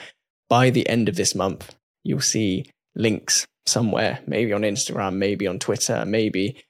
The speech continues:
in the show notes of a future episode. And also, if you listen every week, I'll also tell you when the sign up page is back. But at some point very soon, you'll be able to sign up to that newsletter.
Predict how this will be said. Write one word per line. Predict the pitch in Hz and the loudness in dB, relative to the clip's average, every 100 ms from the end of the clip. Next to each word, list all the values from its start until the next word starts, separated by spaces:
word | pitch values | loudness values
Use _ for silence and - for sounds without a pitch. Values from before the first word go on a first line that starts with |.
| _ - | _ -6
in | 107 | -2
the | 95 | 2
show | 113 104 | 4 4
notes | 90 87 | 2 0
of | - | -2
a | |
future | - - - 104 | -6 -6 -2 -2
episode. | - - 95 101 | 0 2 2 4
And | 107 | 2
also, | 104 98 | 0 0
if | 92 | 0
you | 110 | 0
listen | 107 104 - | 0 0 0
every | - | -2
week, | 90 101 - | -2 -4 -4
I'll | |
also | - - - | -4 -6 -6
tell | - 101 104 | -4 -2 -2
you | 95 101 | -2 -2
when | 107 | 0
the | 107 | 0
sign | - 98 104 | 0 0 -2
up | - | -2
page | 95 90 | -2 -4
is | 87 | -4
back. | - 120 - - | 0 0 0 4
But | 139 - - - _ - | 4 4 -4 -20 _ -2
at | |
some | 123 123 | 2 4
point | 120 98 | 4 2
very | 98 | 0
soon, | - 95 | 0 -4
you'll | 87 | -4
be | 107 | -2
able | 92 | 0
to | |
sign | - 95 78 | 0 0 -2
up | |
to | - | -4
that | 117 | -4
newsletter. | 90 - 76 - 62 | -2 -2 -2 0 -2